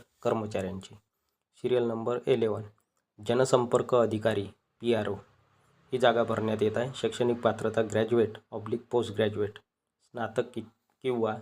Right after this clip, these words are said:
स्नातकोत्तर पदवी या ठिकाणी आवश्यक आहे. एकूण दोन जागा. त्यानंतर सीरियल नंबर बारा, पदाचे नाव मालमत्ता संचालक,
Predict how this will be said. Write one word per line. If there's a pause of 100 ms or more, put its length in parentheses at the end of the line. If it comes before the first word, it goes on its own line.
(140)
स्नातकोत्तर
पदवी (260)
या
ठिकाणी
आवश्यक
आहे.
एकूण
दोन
जागा. (640)
त्यानंतर
सीरियल
नंबर
बारा, (760)
पदाचे
नाव (320)
मालमत्ता
संचालक,